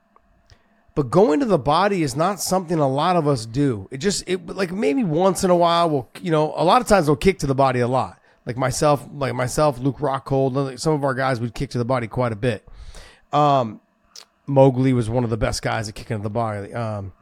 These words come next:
but when it comes down to going to the body with the hands, a lot of, a lot of M M A fighters don't do it,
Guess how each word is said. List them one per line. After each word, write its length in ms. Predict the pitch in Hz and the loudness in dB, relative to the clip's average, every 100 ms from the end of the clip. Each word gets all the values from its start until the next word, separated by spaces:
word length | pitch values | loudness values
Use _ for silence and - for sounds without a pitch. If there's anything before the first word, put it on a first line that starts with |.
| _ - _ _ _ | _ -20 _ _ _
but 240 | 143 160 - - | -2 -2 -2 -10
when 300 | 85 90 156 | -16 -2 0
it 100 | 151 | 0
comes 300 | - 185 196 | 2 2 2
down 260 | 135 170 175 | 2 2 2
to 120 | - | 0
going 200 | - 165 | 0 2
to 40 | 170 | 4
the 100 | 147 | 2
body 240 | 151 147 | 2 2
with 160 | 139 - | 0 -4
the 80 | 117 | -4
hands, 520 | 156 202 139 110 - _ _ _ - | 0 2 0 -2 -10 _ _ _ -14
a 60 | 147 | -6
lot 180 | 196 | -2
of, 220 | 226 - - | -2 -6 -8
a 40 | |
lot 160 | 165 202 | -2 0
of 60 | |
M 140 | 170 160 | 0 0
M 60 | |
A 40 | 156 | 0
fighters 300 | 156 143 110 | 0 -2 -2
don't 360 | 120 135 117 | 0 -2 -2
do 180 | 107 214 | -2 0
it, 160 | 110 | -2